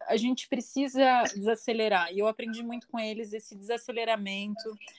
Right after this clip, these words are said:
essa, e tudo isso eu acho que eu consegui trazer pra minha fotografia de casamento ou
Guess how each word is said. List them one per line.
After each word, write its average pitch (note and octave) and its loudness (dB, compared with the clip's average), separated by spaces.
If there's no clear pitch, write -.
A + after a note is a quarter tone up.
essa, G3+ 0
e A3 -8
tudo D4 -6
isso D4+ -4
eu C#4 4
acho C#4 -4
que - -2
eu C#4 -4
consegui C4+ -4
trazer B3 0
pra B3+ -2
minha A#3+ 0
fotografia A3+ -4
de G3+ -8
casamento G#3+ 0
ou A3 2